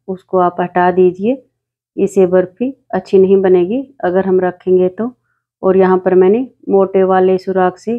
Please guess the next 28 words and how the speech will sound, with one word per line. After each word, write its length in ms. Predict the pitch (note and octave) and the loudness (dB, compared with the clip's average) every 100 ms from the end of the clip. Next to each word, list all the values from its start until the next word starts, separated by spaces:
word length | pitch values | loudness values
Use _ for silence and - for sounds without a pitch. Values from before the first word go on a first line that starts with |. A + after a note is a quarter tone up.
| A#3+ | -6
कद्दूकस 480 | F#3+ F3 F3+ F#3 F#3 | -6 -4 -4 -2 -4
कर 240 | - F#3 F#3 | -4 -2 2
लिया 260 | F#3 F#3 | 2 2
है। 180 | F3+ C#4+ D4+ _ _ _ _ _ _ _ | 0 -4 -8 _ _ _ _ _ _ _
इस 240 | - F#3+ - F#3 F3+ F3 _ _ - | -6 -6 0 2 2 0 _ _ -4
कद्दूकस 460 | F#3+ G3 G3 F#3 | -2 0 0 0
में 100 | A3 | -2
छोटे 360 | A#3 G3+ F#3+ G3 | -2 -2 0 -2
सुराख 380 | F#3+ G3 F#3 F#3 | 0 0 0 2
नहीं 220 | F#3+ G#3+ | 2 4
है, 80 | G3 | 4
मीडियम 420 | F#3+ F#3 F#3 F#3 | 4 2 2 2
वाले 240 | F#3 F#3+ C#4 - _ _ _ - | 2 -2 -4 -8 _ _ _ -6
या 100 | F#3 | -4
बिल्कुल 300 | F#3 G3 F#3+ | -2 -2 -4
छोटे 340 | - F#3+ F3+ G3+ | -2 -2 0 -2
हैं 160 | B3 | 0
या 140 | A3 F#3+ | 2 2
बड़े, 320 | F3+ F#3+ B3 | 2 0 0
तो 200 | A#3 G3+ | -4 -2
मैंने 200 | F#3+ F#3+ | 2 2
बड़े 280 | F3+ F#3 F#3 | 2 0 2
वाले 300 | F#3 F3+ F#3 | 2 0 -2
सुराख 400 | F3+ F#3 F#3 F3+ - | -4 -4 -2 -4 -4
से 240 | A#3+ C4+ _ _ _ _ _ _ | -8 -8 _ _ _ _ _ _
कद्दूकस 540 | F#3+ F3+ F3+ F3+ F3+ - | -4 0 0 0 -2 -2
किया 180 | F#3+ F3+ | 0 0
है। 180 | G#3 | 0